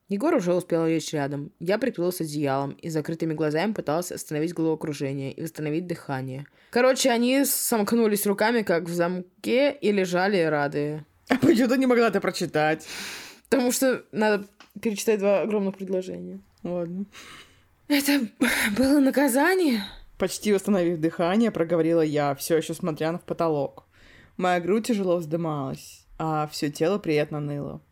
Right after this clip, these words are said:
Speaker 2: Тут усмехнулся. «Хм. Считай, что да».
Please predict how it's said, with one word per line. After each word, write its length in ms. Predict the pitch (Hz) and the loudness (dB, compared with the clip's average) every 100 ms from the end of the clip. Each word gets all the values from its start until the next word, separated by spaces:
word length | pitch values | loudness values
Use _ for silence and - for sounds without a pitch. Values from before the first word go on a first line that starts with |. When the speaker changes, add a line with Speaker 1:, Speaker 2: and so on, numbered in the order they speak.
| _ _ _ | _ _ _
Speaker 2:
Тут 160 | - 233 | -10 -4
усмехнулся. 800 | 240 202 156 - - - - - _ _ _ _ - | -4 -6 -10 -10 -14 -16 -20 -20 _ _ _ _ -12
«Хм. 100 | - - _ _ _ _ _ _ _ _ - | -10 -10 _ _ _ _ _ _ _ _ -20
Считай, 400 | - - - - | -16 -12 -10 -12
что 220 | - - | -12 -14
да». 280 | - - | -12 -12